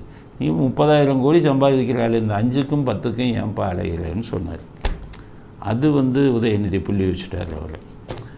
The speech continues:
இப்ப என்ன பண்ணிட்டாரு, "என்னை எதிர்த்தா பேசுற?" அப்படின்ட்டு. இப்ப இதுக்கே, ஆ, இந்தியன் டூ வந்து மிகப்பெரிய ஃபெயிலியர் ஆயிடுச்சு. எல்லாத்தையும் தியேட்டர் ஓனர்களெல்லாம் விட்டு ப்ரொடியூசர்கிட்ட பணம் கேளு,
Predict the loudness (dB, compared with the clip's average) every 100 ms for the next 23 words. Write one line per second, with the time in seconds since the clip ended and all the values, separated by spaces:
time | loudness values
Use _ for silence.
0 | -14 -2 0 4 4 4 2 0 0 2
1 | 2 2 0 2 4 4 2 2 0 -2
2 | -4 -4 -4 -8 -12 -2 2 2 0 -2
3 | -2 -2 0 0 -2 -2 -4 -6 -12 -18
4 | -20 -20 -20 -20 -20 -20 -20 -20 -20 -10
5 | 0 2 6 4 6 2 4 4 4 -6
6 | -12 -12 -12 -18 -6 0 2 2 2 0
7 | 0 -2 0 2 6 6 6 4 4 4
8 | 4 4 4 4 4 4 4 4 4 4
9 | 4 2 0 0 -4 -2 -4 -4 -12 -18
10 | -20 -20 0 4 6 8 8 8 8 8
11 | 8 8 6 6 6 6 6 4 4 4
12 | 4 6 6 6 4 4 2 0 0 -2